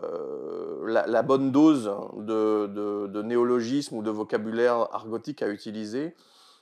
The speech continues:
Et il y a aussi le fait de, euh, d'adapter le parler et le rythme du parler à chaque personnage pour qu'ils aient, ils aient pas tous la même, le même mode d'expression, ou qu'ils soient pas tous sur le même mode. Donc, euh, il y en a qui vont s'exprimer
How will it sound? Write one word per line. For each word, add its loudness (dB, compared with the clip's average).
Et -2
il 2
y 6
a 8
aussi 2
le 0
fait 2
de, -4
euh, -4
d'adapter 2
le 0
parler 2
et -4
le -2
rythme -6
du -8
parler 0
à 0
chaque -8
personnage -4
pour -20
qu'ils -6
aient, -8
ils -14
aient -10
pas -6
tous -14
la -6
même, -8
le -12
même -10
mode -8
d'expression, -12
ou -20
qu'ils -20
soient -16
pas -8
tous -20
sur -20
le -14
même -12
mode. -10
Donc, -10
euh, -4
il -8
y -6
en -4
a -2
qui -12
vont -6
s'exprimer -8